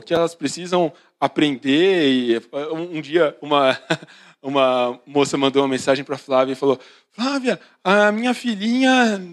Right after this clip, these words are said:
não presta atenção no devocional, ela não fica quieta quando eu tô,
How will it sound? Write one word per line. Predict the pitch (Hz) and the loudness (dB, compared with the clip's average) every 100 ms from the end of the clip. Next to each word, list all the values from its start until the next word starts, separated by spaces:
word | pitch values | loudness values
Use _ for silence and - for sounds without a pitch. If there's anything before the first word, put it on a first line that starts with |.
| 170 202 | -10 -2
não | 254 | -2
presta | - 208 262 262 | 0 0 0 0
atenção | 254 254 214 - 220 247 | -2 -2 -4 0 0 0
no | 233 | 2
devocional, | 220 220 208 202 165 233 | 0 2 0 -2 0 0
ela | 247 226 | 0 0
não | 247 | -2
fica | - 254 285 277 | -2 -4 -2 -4
quieta | - 190 247 - 196 - _ | -2 -2 -2 0 -4 -4 _
quando | 202 220 214 | -2 0 -2
eu | |
tô, | 202 233 233 214 196 180 151 143 120 | 0 0 2 2 2 2 2 2 0